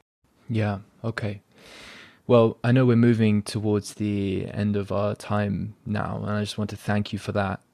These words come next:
And, um, and if I can ask sort of a final question,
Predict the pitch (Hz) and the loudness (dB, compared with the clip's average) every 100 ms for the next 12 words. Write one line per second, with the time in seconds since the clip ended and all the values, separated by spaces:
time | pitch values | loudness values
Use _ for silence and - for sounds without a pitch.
0 | _ _ _ 110 101 101 - 104 98 101 | _ _ _ -2 0 -2 -4 -8 -6 -8
1 | - _ _ _ _ _ 120 113 113 107 | -12 _ _ _ _ _ -4 -2 0 0
2 | 110 110 104 - 110 101 101 101 - 107 | 0 -2 -2 -4 -4 -4 -6 -6 -4 -2
3 | 101 - 107 104 - 95 95 | -4 -4 -4 -4 -6 -6 -6